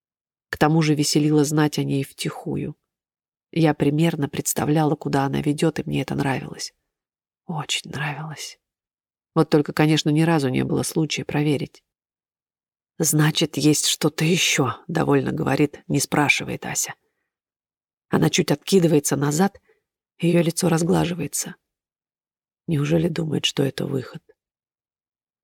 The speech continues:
Я злюсь. Моё, куда она лезет? Хочется шлёпнуть её по рукам. "Что за звонок?" — спрашиваю я. И Ася поворачивается ко мне так быстро, что косичка хлещет её по шее.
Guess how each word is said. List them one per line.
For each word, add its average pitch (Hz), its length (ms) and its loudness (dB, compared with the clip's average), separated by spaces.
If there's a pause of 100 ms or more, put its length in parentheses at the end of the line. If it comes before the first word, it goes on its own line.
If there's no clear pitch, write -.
(520)
Я 151 220 4
злюсь. - 480 -4 (440)
Моё, 165 520 4
куда 165 260 2
она 156 120 2
лезет? 151 580 2 (420)
Хочется - 340 0
шлёпнуть - 540 0
её 160 100 -2
по - 120 0
рукам. 139 340 -2 (1080)
"Что - 220 2
за 147 120 4
звонок?" — 139 440 -2
спрашиваю 151 540 -4
я. - 200 -4 (920)
И 160 80 6
Ася 151 260 4
поворачивается 147 640 0
ко 147 100 -6
мне 143 140 2
так 165 240 0
быстро, 151 540 -2 (120)
что - 140 0
косичка 151 440 -2
хлещет - 400 0
её 151 120 0
по - 100 -2
шее. - 360 -4